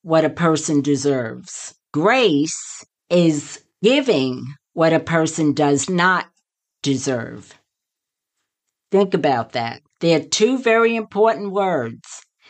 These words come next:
Matthew five, seven and eight about mercy. This is not getting what we deserve. And thank God, God shows us plenty of mercy. "Blessed, happy, to be envied, and spiritually prosperous, with life,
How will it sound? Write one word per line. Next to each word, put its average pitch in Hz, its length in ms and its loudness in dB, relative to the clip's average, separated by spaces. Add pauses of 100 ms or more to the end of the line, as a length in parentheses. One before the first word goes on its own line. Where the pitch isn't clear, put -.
(280)
Matthew 233 680 0
five, 170 640 2
seven 175 460 0
and 175 180 -2
eight 147 260 4
about 156 400 0
mercy. 151 680 -2 (400)
This 175 240 0
is 165 220 0
not 180 360 0 (120)
getting 180 400 0
what 160 260 0
we 156 180 2
deserve. 139 680 -2
And 143 260 0
thank 226 340 0
God, 208 480 2
God 190 340 4 (140)
shows 180 420 2
us 147 240 0
plenty 170 460 -2
of 170 120 -4
mercy. 143 580 -2 (380)
"Blessed, 208 480 0
happy, 208 600 0
to 175 140 0
be 180 280 2
envied, 151 680 0
and 143 220 0
spiritually 214 1120 2
prosperous, 170 1040 -4
with 120 280 -10
life, 170 400 0